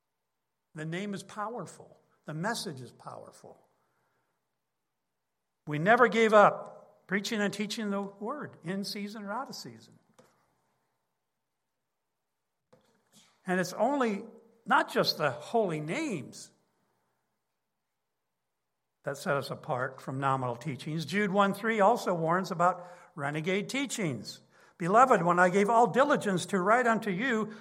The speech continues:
of the common salvation, it was needful for me to write unto you and exhort you that you should earnestly contend for the faith that was once delivered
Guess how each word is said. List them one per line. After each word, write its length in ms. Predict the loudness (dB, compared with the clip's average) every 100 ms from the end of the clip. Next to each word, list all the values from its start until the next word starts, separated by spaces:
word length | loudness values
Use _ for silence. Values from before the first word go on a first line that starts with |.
| -6
of 100 | -2
the 60 | 0
common 360 | 4 4 4
salvation, 640 | 4 6 6 4 0 0 -2
it 100 | 0
was 160 | -2
needful 420 | 0 -2 -2 -2 -2
for 200 | 0 -2
me 320 | -2 -4 -6 -14 -20
to 100 | -6
write 240 | 4 6 6
unto 220 | 2 -2
you 320 | -2 0 0
and 80 | 0
exhort 640 | -4 -4 2 2 2 -2 -18 -20 _ _ _ _ _ _ _ _ _
you 560 | -2 2 4 2 -4 -8 -8
that 160 | -6
you 160 | -4 -4
should 240 | -4 -6
earnestly 500 | 0 0 2 -2 -4
contend 500 | -8 -8 -10 -8 -8
for 120 | -10 -10
the 100 | -12
faith 400 | -8 -8 -8 -12
that 160 | -12
was 180 | -12 -12
once 540 | -14 -8 -6 -4 -6 -8 _ -14
delivered 720 | -12 -6 -4 -2 -4 -8